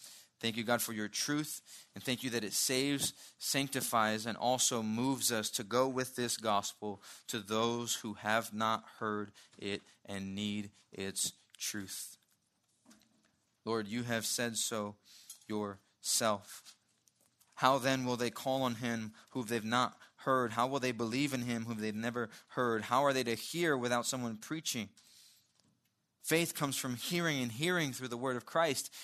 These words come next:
And so, God, if we have received that word, would we go boldly with it,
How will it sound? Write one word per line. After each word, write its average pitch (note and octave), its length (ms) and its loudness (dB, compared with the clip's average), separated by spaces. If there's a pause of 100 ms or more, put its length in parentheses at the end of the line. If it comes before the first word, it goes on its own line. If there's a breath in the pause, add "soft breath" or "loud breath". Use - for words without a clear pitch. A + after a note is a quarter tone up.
(100)
And C3+ 100 0
so, C#3 140 4
God, D3+ 240 8
if A2+ 140 0
we F#3 220 0
have D3+ 240 2
received E3+ 500 0
that D#3 280 2
word, B2+ 360 2 (240 loud breath)
would A#2+ 260 -2
we E3+ 220 4
go D#3 280 0
boldly C3+ 580 0
with A#2+ 340 -4
it, G#2 100 -10